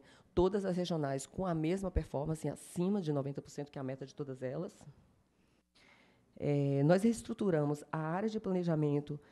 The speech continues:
e manutenção, que era uma área que ficava, é, inserida dentro da gerência de operações. Nós explotamos essa área e criamos, não, a área de planejamento das intervenções é uma área core também para que isso dê certo. Se eu não conseguir a, adequar o meu plano de manutenção, inclusive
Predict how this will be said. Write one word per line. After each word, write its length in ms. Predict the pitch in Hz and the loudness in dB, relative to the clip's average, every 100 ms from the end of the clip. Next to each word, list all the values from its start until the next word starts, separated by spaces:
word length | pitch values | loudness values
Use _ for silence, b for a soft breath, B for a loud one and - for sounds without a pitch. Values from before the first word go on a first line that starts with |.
| B - | B -2
e 80 | 147 | 4
manutenção, 540 | 151 143 139 - 170 | 4 4 2 4 2
que 100 | 170 | 4
era 80 | 160 | 4
uma 120 | 156 | 4
área 260 | 143 143 143 | 2 0 -2
que 120 | - | 0
ficava, 440 | - - 143 135 - B B B | -2 0 -4 -6 -8 B B B
é, 440 | - 139 139 135 139 | -6 -2 -2 -2 -2
inserida 680 | 175 - 185 175 190 247 233 | -4 0 4 4 4 4 4
dentro 260 | 180 180 | 2 2
da 100 | 170 | 0
gerência 360 | 156 147 143 151 | 2 2 0 0
de 80 | 151 | -2
operações. 800 | 147 160 156 - 156 165 226 - | 0 0 -2 -2 -2 0 -2 -4
Nós 380 | 185 165 156 - - | -4 -4 -4 -12 -6
explotamos 640 | - 185 170 - 170 226 | 0 2 2 2 2 2
essa 200 | 220 220 | 0 0
área 220 | 156 180 | 0 0
e 20 | 208 | -2
criamos, 360 | 185 131 131 | -2 -2 -2
não, 200 | 143 120 B B B - | -4 -6 B B B -10
a 100 | 131 | -4
área 320 | 135 160 208 | 0 0 0
de 180 | 185 180 | -2 -2
planejamento 920 | - 208 202 180 165 143 131 - - B B | 0 2 2 0 0 0 0 -2 -2 B B
das 280 | - 156 156 | -2 -2 0
intervenções 760 | 190 160 139 147 143 175 180 - | -2 -2 -2 -2 0 0 0 -2
é 80 | 170 | -2
uma 120 | 160 | 0
área 200 | 143 156 | 0 -2
core 400 | 165 - 139 175 | -4 -2 0 -2
também 360 | - 190 156 151 | -2 -2 0 2
para 120 | 170 | 0
que 120 | 170 | -2
isso 140 | 175 151 | -4 -4
dê 100 | 165 | -4
certo. 380 | - 117 131 | -2 -4 -6
Se 140 | - 170 | -4 0
eu 60 | |
não 100 | 175 | 0
conseguir 540 | 196 226 - 175 143 - B B B | 0 -4 -6 -6 -6 -6 B B B
a, 280 | 156 - 170 | -8 -4 -2
adequar 360 | 202 226 226 156 | 0 -2 0 0
o 40 | |
meu 100 | 151 | 0
plano 300 | 151 175 220 | 2 4 6
de 80 | 220 | 4
manutenção, 640 | 208 208 208 202 - 135 | 4 2 2 -2 0 0
inclusive 380 | 131 143 165 | 0 -2 -2